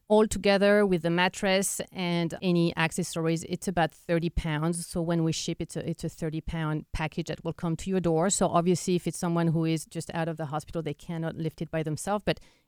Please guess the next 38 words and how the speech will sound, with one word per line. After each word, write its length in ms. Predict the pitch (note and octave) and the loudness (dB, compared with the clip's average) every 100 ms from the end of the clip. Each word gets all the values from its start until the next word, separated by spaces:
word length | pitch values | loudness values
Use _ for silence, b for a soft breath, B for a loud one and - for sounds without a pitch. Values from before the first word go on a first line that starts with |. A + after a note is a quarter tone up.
| - | -4
anyone 380 | E3 E3+ E3+ E3+ | 0 2 4 4
who's 160 | E3+ | 2
helping 380 | D3+ D#3+ E3 D#3 | 0 -4 -4 -4
out 380 | D3+ D3 D#3+ - - | -2 -2 -4 -6 -10
can, 320 | F3 D#3 C#3+ - | -4 -4 -4 -8
you 120 | - D#3+ | -8 -6
know, 120 | D3+ | -4
definitely 260 | D#3+ E3+ | -6 -8
carry 440 | D#3 - D#3 D3+ F#3+ | -10 -6 -4 -2 -2
it. 140 | - - b b b | -4 -18 b b b
Uh, 180 | F3 E3+ | 0 2
one 240 | E3 F#3 | 4 4
thing 200 | F#3+ G3 | 4 2
that 100 | F3+ | 4
I 80 | E3+ | 2
wanted 240 | E3 - - | 2 -2 -4
to 80 | |
mention 360 | D#3+ E3 F3+ E3+ | -2 -2 0 0
is 140 | D#3+ | 0
caregiver 560 | - - F3+ E3 D#3 D#3 | -4 -2 0 2 0 -4
safety. 540 | - F3 E3+ - E3+ | -4 -4 -6 -6 -6
This 200 | D#3 F3+ | -4 -4
is 140 | F#3+ D#3 | -4 -4
really 260 | E3 E3 | -2 2
a 40 | E3 | 2
great 340 | - D#3+ E3+ | 0 -2 0
way 180 | F3 E3 | 2 2
also 300 | E3 - E3+ | 0 -2 -6
to 320 | - - E3+ b b - | -4 -4 -4 b b -8
address 320 | D#3+ D#3+ - | -2 0 -2
caregiver 460 | - E3 D#3 D#3 | -2 0 0 -4
safety, 320 | - E3+ - D#3 | -4 -6 -6 -10
because 280 | D#3+ E3 | -4 -4
lifting 380 | E3 G3 - G#3 | 0 0 2 0
someone 380 | F#3+ F#3+ F3+ F3 | 0 0 0 2
up 120 | F3 | 2
from 200 | - E3 | 0 -4
a 100 | D#3 | -4